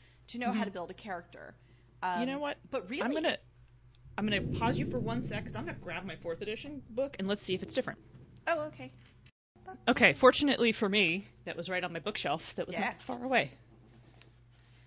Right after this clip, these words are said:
Speaker 1: I'm pretty
Speaker 2: All right.
Speaker 1: sure it does the same thing.
Speaker 2: Okay, all right, let's see. So, we start with this really pretty, like,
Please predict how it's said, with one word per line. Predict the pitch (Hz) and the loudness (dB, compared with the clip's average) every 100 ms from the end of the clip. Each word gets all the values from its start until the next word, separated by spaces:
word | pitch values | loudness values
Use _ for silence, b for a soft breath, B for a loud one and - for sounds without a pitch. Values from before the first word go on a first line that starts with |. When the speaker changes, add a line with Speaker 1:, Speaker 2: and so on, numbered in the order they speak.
| - | -18
Speaker 1:
I'm | 214 | -14
pretty | - 285 | -4 4
Speaker 2:
All | 233 | 4
right. | 151 | 4
Speaker 1:
sure | 214 160 165 - | 0 -8 -12 -12
it | 190 | -12
does | 170 170 | -10 -12
the | 156 | -12
same | - 156 | -14 -12
thing. | - - - - - - - - - - - | -14 -16 -20 -20 -20 -20 -20 -20 -20 -12 -4
Speaker 2:
Okay, | 254 - 226 156 - - | -2 0 0 0 -6 2
all | 190 | 4
right, | 151 | 4
let's | - - | 0 -4
see. | - 175 151 147 - b b b b b b b b b b - B B B B B B - - - _ _ _ _ _ - _ _ - - - - _ _ - | 0 0 0 -6 -20 b b b b b b b b b b -20 B B B B B B -20 -20 -20 _ _ _ _ _ -20 _ _ -20 -20 -20 -20 _ _ -12
So, | - 208 190 180 - - - b b b b - B B B B - - - | 2 6 6 4 0 -8 -20 b b b b -20 B B B B -20 -20 -12
we | 185 | -8
start | 208 233 226 | -4 -2 -2
with | 226 | -2
this | 196 175 | -8 -6
really | 254 214 | -4 -4
pretty, | - 202 175 156 143 | -2 -2 -2 -4 -6
like, | 165 139 135 | -6 -6 -2